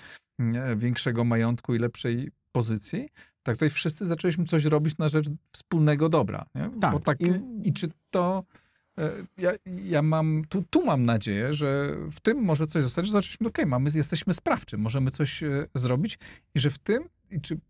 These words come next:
Speaker 1: pytanie dalsze, czy w tym jakby może zrodzić się taka nasza świadomość, że jesteśmy już dużo silniejszym państwem, dużo silniejszym społeczeństwem, narodem, które może też zawalczyć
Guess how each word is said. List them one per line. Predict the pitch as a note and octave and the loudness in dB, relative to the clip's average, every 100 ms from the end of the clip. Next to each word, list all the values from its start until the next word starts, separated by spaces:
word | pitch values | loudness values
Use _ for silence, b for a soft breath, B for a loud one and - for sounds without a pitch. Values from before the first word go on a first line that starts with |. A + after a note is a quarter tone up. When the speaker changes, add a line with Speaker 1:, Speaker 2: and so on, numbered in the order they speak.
| _ _ _ _ | _ _ _ _
Speaker 1:
pytanie | B2+ D3 C#3 B2+ | 0 2 4 4
dalsze, | B2+ B2 A3+ | 4 2 -2
czy | - D3+ | -4 -6
w | |
tym | - F3 F#3 - b b b - | -2 0 0 -6 b b b -4
jakby | B2+ | 0
może | C#3+ D3+ D3+ D#3+ D3+ | 2 2 2 2 2
zrodzić | C#3 D3+ D3+ | 2 2 2
się | |
taka | D#3 D3+ C#3 | -2 0 2
nasza | D3+ - D3 | 2 2 0
świadomość, | - D#3 D3 E3+ C#3+ A2+ D#3+ - - - _ | 2 2 4 4 4 2 0 -4 -14 -20 _
że | C#3 B2+ | -4 -4
jesteśmy | A#2+ C3+ - C3 | -2 -4 -2 -2
już | A#2+ | -2
dużo | A#2+ B2 E3 | -2 -2 0
silniejszym | D#3 C#3 B2 B2 B2 A2+ | -2 -2 -2 -2 -4 -6
państwem, | G2 G#2 - G#2+ | -6 -6 -8 -6
dużo | B2 D3 | -2 -2
silniejszym | - B2 B2 C3 | 0 -2 -2 -4
społeczeństwem, | - A2 - A#2 - B2 A#2 | -4 -4 -2 -2 -2 -2 -2
narodem, | A2 G2+ B2+ | -2 -2 -2
które | C#3 B2+ | -2 -2
może | B2+ C3 | 0 0
też | D3 A#2+ | -2 0
zawalczyć | B2 B2 C3 B2+ A#2+ D3+ | 0 0 0 -2 -4 -6